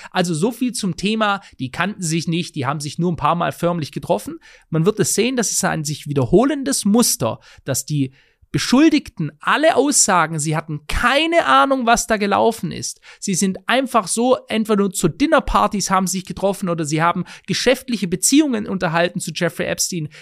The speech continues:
Wo jetzt aber die Geru-, Gerichtsunterlagen rausgekommen sind, werden wir nachher noch auf Alan Dershowitz, den bekanntesten Anwalt der Vereinigten Staaten, eingehen, kommt raus, dass die Opfer Aussagen von,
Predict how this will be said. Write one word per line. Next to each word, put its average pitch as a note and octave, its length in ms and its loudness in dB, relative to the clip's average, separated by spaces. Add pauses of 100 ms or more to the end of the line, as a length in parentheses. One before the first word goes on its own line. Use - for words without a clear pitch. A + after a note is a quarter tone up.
(160)
Wo F#3 160 2
jetzt G#3+ 280 0
aber E3+ 180 0
die D#3 60 -4
Geru-, D#4+ 320 6 (100)
Gerichtsunterlagen F3 760 0
rausgekommen F3 520 2
sind, G3 260 -2 (240)
werden E3 160 0
wir E3 80 0
nachher F#3+ 240 2
noch E3+ 160 0
auf D#3 240 0
Alan G3+ 280 2
Dershowitz, F#3+ 600 4
den D3 140 -4
bekanntesten A#3 560 -2
Anwalt G3+ 340 0
der F3+ 80 -2
Vereinigten - 380 -4
Staaten, - 380 0
eingehen, D3+ 500 -2 (240)
kommt F#3+ 260 0
raus, G#3+ 400 2 (320)
dass E3 220 0
die E3+ 340 -2
Opfer A3 600 2
Aussagen G3 640 4
von, G#3 380 0